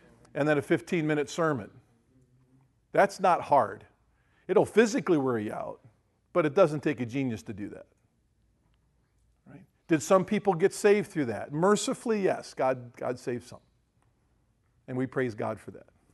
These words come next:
All right? As a matter of fact, three of those kids are now married and they're with their families in our church years later. Okay? Whatever three hundred times thirteen is,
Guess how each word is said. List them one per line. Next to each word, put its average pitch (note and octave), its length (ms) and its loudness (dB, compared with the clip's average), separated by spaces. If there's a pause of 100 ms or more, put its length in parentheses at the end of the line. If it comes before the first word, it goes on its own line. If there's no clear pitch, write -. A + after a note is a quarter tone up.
All A#2 80 -14
right? C3+ 160 -10 (720)
As D3+ 120 0
a D3+ 40 -2
matter F#3 200 8
of - 80 0
fact, F3+ 600 6
three A3+ 340 4
of F#3+ 80 10
those C3+ 220 4
kids C#3+ 320 4
are C#3 100 2
now D3 180 6
married D3 440 2
and C3+ 120 2
they're D3 120 4
with D3+ 180 0
their C#3 120 2
families C#3+ 500 0
in C#3 100 -2
our A#2+ 100 -4
church B2+ 460 -6
years B2 240 -4
later. A#2 460 -6 (800)
Okay? C3+ 280 -12 (920)
Whatever E3 380 6
three F#3 320 2
hundred E3+ 440 2
times E3 400 -2
thirteen F#3 760 0
is, - 460 -16